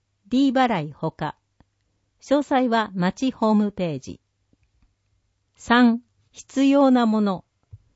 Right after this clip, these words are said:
キューアールコード、エルキューアールが表面に印刷されている納付書。保険料等の場合。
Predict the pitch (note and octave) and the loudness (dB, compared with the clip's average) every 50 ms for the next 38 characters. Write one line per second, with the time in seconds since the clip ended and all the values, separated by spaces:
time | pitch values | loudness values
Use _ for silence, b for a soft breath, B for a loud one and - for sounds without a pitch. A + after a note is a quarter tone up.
0 | _ _ _ _ _ _ _ - - C#4+ D#4 D#4+ D#4+ D#4+ D#4 D4 C4+ C#4+ C#4 - | _ _ _ _ _ _ _ -4 -2 0 0 2 2 2 2 0 0 -2 -4 -2
1 | - C#4 B3 G3 D#3 C#3 B2 - - _ _ _ _ _ _ _ _ _ F#3+ D4 | -2 0 0 0 0 -4 -6 -8 -10 _ _ _ _ _ _ _ _ _ 2 4
2 | C4+ C#4 G#3 F#3+ - _ - B3+ C4 C#4 C#4 C4+ C4 C4+ B3+ G#3 - E3+ E3 - | 4 4 2 0 -2 _ 2 2 4 4 4 4 4 4 2 0 -2 -6 -10 -12
3 | _ _ _ - F#3 F#3+ F3+ E3 - _ _ _ _ _ _ _ - _ _ - | _ _ _ -4 -2 -2 -2 -2 -6 _ _ _ _ _ _ _ -20 _ _ 0
4 | C#4+ D4+ D#4 C#4+ C4+ D4 C#4+ C#4 A3+ F3 D3+ D#3 - - G3+ A3 A#3+ - - B3 | 2 4 6 6 6 6 4 4 2 2 0 -4 -2 0 2 2 2 2 0 -2
5 | B3 - - - A#3 G#3 G#3 G3+ G3+ - G3+ F#3 F#3 F3+ F3 F#3+ G3+ - _ _ | -2 -4 -6 -6 -4 -2 -2 -4 -4 -4 -4 -4 -2 -2 -4 -4 -6 -8 _ _
6 | - F3+ F#3+ G3 F#3 - G#3 F3+ - - D#3+ C#3 - _ _ _ _ _ _ _ | 0 2 2 2 0 -2 -6 -8 -4 -6 -8 -8 -8 _ _ _ _ _ _ _
7 | _ _ _ _ _ _ _ _ _ _ _ _ _ _ _ _ _ _ _ _ | _ _ _ _ _ _ _ _ _ _ _ _ _ _ _ _ _ _ _ _
8 | _ _ _ _ _ _ _ _ _ A3+ A#3 - - F4+ E4+ D#4+ C4+ G#3+ G3 F3 | _ _ _ _ _ _ _ _ _ -4 -2 0 2 4 6 6 6 6 4 0
9 | E3 E3+ - C4 C4+ C4 G#3+ F3+ D3 C3 C3 D3+ D3 C3+ A#2+ C3 C3 | 0 0 0 2 2 2 2 0 -2 -4 -4 -4 -4 -4 -4 -8 -10